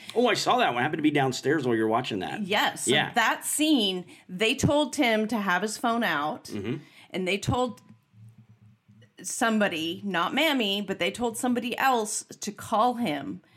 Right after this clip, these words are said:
Speaker 2: repeatedly and text him repeatedly. And the instructions, the exact words were, "Blow up his phone."
Speaker 1: Could have
Speaker 2: Yes.
Speaker 1: been a P A doing that or something, somebody off to the side.
Speaker 2: Yeah.
Speaker 1: Okay.
Speaker 2: Yeah, yeah. Telling this person to blow up their phone.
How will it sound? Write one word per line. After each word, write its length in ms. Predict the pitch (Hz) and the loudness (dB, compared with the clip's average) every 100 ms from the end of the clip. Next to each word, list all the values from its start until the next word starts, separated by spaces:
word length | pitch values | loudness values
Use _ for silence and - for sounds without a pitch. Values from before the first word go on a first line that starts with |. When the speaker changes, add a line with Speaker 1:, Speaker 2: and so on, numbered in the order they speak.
| - _ | -20 _
Speaker 2:
repeatedly 880 | 185 190 233 240 226 185 175 170 180 | -8 -4 0 0 0 -2 -4 -6 -6
and 140 | - 175 | -6 -4
text 340 | 240 226 - | -2 -2 -4
him 100 | 214 | -4
repeatedly. 840 | 202 180 226 208 180 185 175 170 | -4 -4 -4 -2 -2 0 0 -2
And 260 | 82 190 170 | -4 -4 -4
the 100 | 185 | -4
instructions, 540 | 190 - 220 220 214 | -4 -2 -2 0 -2
the 60 | 175 | -2
exact 340 | 180 196 190 | 0 0 0
words 240 | 202 190 175 | 0 -2 -2
were, 100 | 180 | -6
"Blow 360 | 151 180 190 | -2 2 4
up 100 | 220 | 4
his 160 | 247 220 | 2 0
phone." 300 | - 190 175 | 2 2 2
Speaker 1:
Could 100 | 180 | 2
have 60 | 185 | 2
Speaker 2:
Yes. 260 | 175 190 | 2 0
Speaker 1:
been 100 | 120 | 0
a 20 | |
P 40 | 107 | 2
A 140 | 110 | 2
doing 240 | 107 92 80 | 0 -4 -6
that 160 | 80 | -10
or 80 | 76 | -10
something, 360 | 71 82 73 73 | -10 -10 -10 -12
somebody 280 | 90 87 80 | -10 -10 -8
off 160 | 80 | -10
to 60 | 80 | -12
the 100 | - | -12
side. 340 | - 82 85 - _ - | -8 -8 -8 -12 _ -8
Speaker 2:
Yeah. 220 | 104 - - _ - | -4 -4 -6 _ -10
Speaker 1:
Okay. 200 | - - | -8 -4
Speaker 2:
Yeah, 200 | 196 170 170 _ | -4 -4 -6 _
yeah. 240 | - - 180 _ - - - | -10 -10 -12 _ -20 -16 -2
Telling 400 | 233 202 214 196 | 2 4 2 2
this 160 | 196 | -2
person 420 | - 214 202 214 | 0 0 0 -2
to 60 | 185 | -4
blow 180 | 185 180 | -2 0
up 100 | 180 | 0
their 100 | 220 | -2
phone. 480 | 196 208 190 190 185 | 0 2 2 2 -2